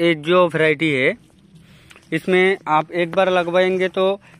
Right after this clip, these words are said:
साठ सत्तर साल अच्छे से ये होगा। यानी आप जवानी में लगवाएंगे तो आप जब बूढ़ा हो जाएंगे, तब भी आपको income मिलेगा। और देख सकते हैं, बहुत ही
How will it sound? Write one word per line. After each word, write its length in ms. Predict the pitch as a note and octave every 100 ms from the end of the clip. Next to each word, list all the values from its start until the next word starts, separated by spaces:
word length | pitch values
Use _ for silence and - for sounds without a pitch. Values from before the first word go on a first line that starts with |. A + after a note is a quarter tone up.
| -
साठ 180 | D#3+ E3
सत्तर 340 | - E3 F3+
साल 360 | E3+ F3+ F3 F#3 - - - - - - - -
अच्छे 400 | E3+ - - G3+
से 300 | - G3 G3
ये 80 | D#3+
होगा। 280 | C#3+ A#2 A#2
यानी 340 | C3+ D#3 F3+
आप 140 | E3+ E3 - - - -
जवानी 340 | C3+ E3+ F3+ F#3
में 140 | F#3
लगवाएंगे 500 | F3+ D#3+ E3+ F3 F3
तो 120 | F3
आप 140 | E3+ E3 _
जब 200 | D#3 D#3+
बूढ़ा 260 | D3+ D#3+ F3+
हो 160 | F3
जाएंगे, 460 | E3+ E3+ F3 F3 G3 - - - -
तब 100 | E3
भी 180 | E3+ F#3+
आपको 380 | F#3 - F#3+ F#3
income 380 | D#3+ D3+ D3+ D3+
मिलेगा। 480 | C#3 B2+ A2 G2+ E2+ _ - - _ _ _ - _ _ _ - _ _ _ _ _ - - - - - - _ _ - _ - - - _ _ -
और 100 | D3
देख 280 | C3+ D#3+ E3
सकते 420 | D#3 - C3+ C3+
हैं, 140 | G#3+ - _ _ _ _ _ _ _ _ _ - _ -
बहुत 280 | E3 F#3+ G#3+
ही 280 | G#3 G#3+